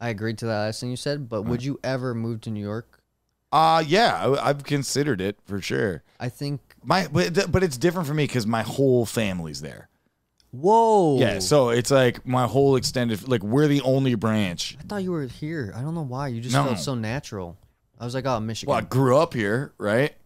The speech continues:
Speaker 1: Interesting.
Speaker 2: But, like, my, uh, my mother and father, my mother's from Brooklyn and my dad's from Long Island.
Speaker 1: Really?
Speaker 2: Right? Yeah, he's from Levittown.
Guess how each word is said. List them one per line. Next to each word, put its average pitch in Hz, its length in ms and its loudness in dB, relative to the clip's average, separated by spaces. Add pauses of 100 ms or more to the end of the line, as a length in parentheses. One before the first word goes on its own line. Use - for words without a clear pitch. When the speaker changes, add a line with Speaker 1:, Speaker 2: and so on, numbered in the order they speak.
(120)
Speaker 1:
Interesting. 123 460 -14
Speaker 2:
But, 135 180 2
like, 131 240 4
my, 123 360 4
uh, 104 440 2 (300)
my 113 480 0 (420)
mother 135 360 2
and 123 100 -2
father, 107 520 2
my 104 140 2
mother's 123 360 2
from 120 160 -2
Brooklyn 98 460 0
and 90 220 -4
my 85 160 -2
dad's 87 420 -4
from 85 180 -8
Long 80 200 -4
Island. 69 360 -12 (100)
Speaker 1:
Really? 120 180 -2
Speaker 2:
Right? 87 160 -6
Yeah, 90 180 -4
he's 76 120 -8
from 87 160 -6
Levittown. 73 420 -8